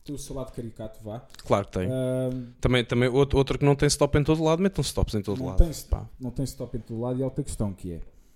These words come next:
Speaker 1: e isto é uma pergunta muito simples.
Speaker 2: Força.
Speaker 1: Porquê é que quem começou a desenhar o metro, no-, nos seus primórdios,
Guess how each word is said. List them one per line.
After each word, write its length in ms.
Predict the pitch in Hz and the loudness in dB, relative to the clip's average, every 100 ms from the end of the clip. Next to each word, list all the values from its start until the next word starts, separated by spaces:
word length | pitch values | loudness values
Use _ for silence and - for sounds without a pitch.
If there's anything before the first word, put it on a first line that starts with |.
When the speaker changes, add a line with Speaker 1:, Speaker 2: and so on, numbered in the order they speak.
| _ _ | _ _
Speaker 1:
e 140 | - 127 | -4 -2
isto 160 | 135 | 0
é 40 | 165 | 0
uma 120 | 160 | 4
pergunta 400 | - 143 170 160 | 6 6 2 -6
muito 180 | 170 - | -6 -8
simples. 380 | - 90 - - | -12 -10 -6 -2
Speaker 2:
Força. 480 | - 104 92 92 - - - - - - - - | 2 2 0 -8 -10 -10 -12 -16 -18 -20 -20 6
Speaker 1:
Porquê 240 | - - 190 | 8 8 2
é 20 | |
que 80 | 190 - - - | -6 -14 -16 -6
quem 180 | 170 190 | -4 -2
começou 440 | - 165 - 120 | -4 -6 -4 -6
a 20 | |
desenhar 340 | 113 110 131 131 | -6 -8 -8 -6
o 60 | |
metro, 340 | 120 104 98 - - | -8 -8 -10 -10 -10
no-, 120 | 123 156 | -10 -8
nos 260 | 220 240 | -8 -6
seus 140 | - 196 | -4 2
primórdios, 540 | 147 120 101 87 | 2 0 -8 -14